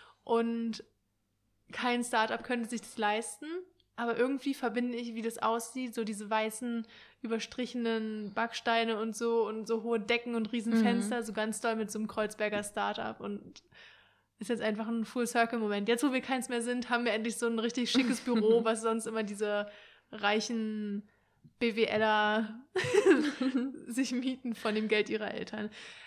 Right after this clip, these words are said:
Speaker 1: Ja,
Speaker 2: Stimmt.
Speaker 1: äh, da sind wir. <laughs> Und da bin ich am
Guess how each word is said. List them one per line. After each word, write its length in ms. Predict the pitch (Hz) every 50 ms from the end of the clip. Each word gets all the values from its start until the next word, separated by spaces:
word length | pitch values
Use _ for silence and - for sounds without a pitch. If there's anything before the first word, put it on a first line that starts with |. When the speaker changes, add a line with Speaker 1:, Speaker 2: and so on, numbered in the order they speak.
| - -
Speaker 1:
Ja, 100 | 294 - - - - -
Speaker 2:
Stimmt. 200 | - - 240 233
Speaker 1:
äh, 160 | 226 226 226 220
da 120 | 254 269
sind 200 | 262 285 311 359
wir. 640 | 392 359 262 226 214 214 214 214 214 214 214 220 294 -
<laughs> 1300 | 494 508 403 480 539 - 494 339 254 226 208 202 - - - - 220 220 - - 180 214 - - - -
Und 180 | 233 233 226
da 100 | 226 220
bin 180 | 214 226 226 226
ich 320 | 226 233 214 - - - -
am 760 | 226 226 220 220 220 214 214 214 214 214 208 208 208 185